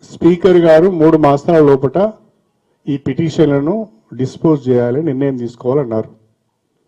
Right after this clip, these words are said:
స్పీకర్ గారు మా అందరికి కూడా నోటీసులు ఇచ్చారు. నాకు ఆ నోటీస్కు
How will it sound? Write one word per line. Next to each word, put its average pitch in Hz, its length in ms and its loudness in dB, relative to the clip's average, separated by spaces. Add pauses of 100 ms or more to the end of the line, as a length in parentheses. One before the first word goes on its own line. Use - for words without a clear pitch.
(400)
స్పీకర్ 208 520 4
గారు 190 560 4 (1080)
మా 147 180 2
అందరికి 156 300 2
కూడా 180 180 2
నోటీసులు 156 440 0
ఇచ్చారు. 113 360 -4 (1400)
నాకు 139 580 0 (760)
ఆ 127 80 2
నోటీస్కు 160 1040 2